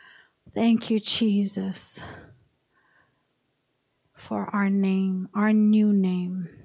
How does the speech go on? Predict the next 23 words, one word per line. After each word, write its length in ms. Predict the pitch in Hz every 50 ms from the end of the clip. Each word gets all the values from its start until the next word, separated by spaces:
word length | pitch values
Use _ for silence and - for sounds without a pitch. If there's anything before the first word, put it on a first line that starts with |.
| - - - _ _ _ _ _ - _ _ _ _ _ _
in 220 | - 185 185 185 190
Christ. 880 | - - - 190 180 180 175 175 180 165 - - - - - - - - - _ _ _ _ _ _ _ _ _ _ _ _ _ _ _ _ _ _ _ _ _ _ _ _ _ _ _ _ _ _ _ _ _ _ _ _ _ _ _ _ _ _ _ _ _ _ _ _ _ _ _ _ - - - -
Amen. 480 | - 220 226 220 208 196 190 196 196 202
You, 220 | 214 254 294 302
you, 480 | 269 - 220 240 262 277 285 277 - -
look, 400 | - 233 233 220 180 - - -
maybe 320 | 240 254 277 277 262 277 285
here, 240 | 247 240 254 247 240
you're 220 | 233 233 247 262
here 240 | 233 220 262 247 240
tonight 480 | 247 - - 220 214 214 220 214 202
and 120 | 196 196 214
you've 160 | 247 277 247
been 200 | 220 247 240 233
circling 720 | 233 - - - 214 214 202 - - 208 202 208 202 202
and 140 | 196 202 226
you 140 | 240 262 247
feel 320 | - - - 247 220 214
out 160 | 214 208 196
of 140 | 196 196 -
place 440 | - - - 180 190 185 - - -
with 200 | 180 175 - -
the 100 | -